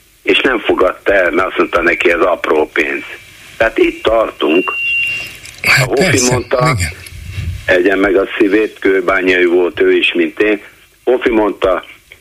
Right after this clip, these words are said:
Speaker 1: a magyar foci olyan, mint a forradalom. Többen adták az életüket érte, mint ahányan, vagy, ö, többen vannak, akik most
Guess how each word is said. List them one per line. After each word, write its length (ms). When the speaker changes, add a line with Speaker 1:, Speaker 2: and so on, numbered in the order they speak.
Speaker 1:
a 100
magyar 380
foci 260
olyan, 140
mint 200
a 80
forradalom. 720
Többen 380
adták 480
az 120
életüket 680
érte, 280
mint 280
ahányan, 560
vagy, 260
ö, 320
többen 360
vannak, 360
akik 300
most 360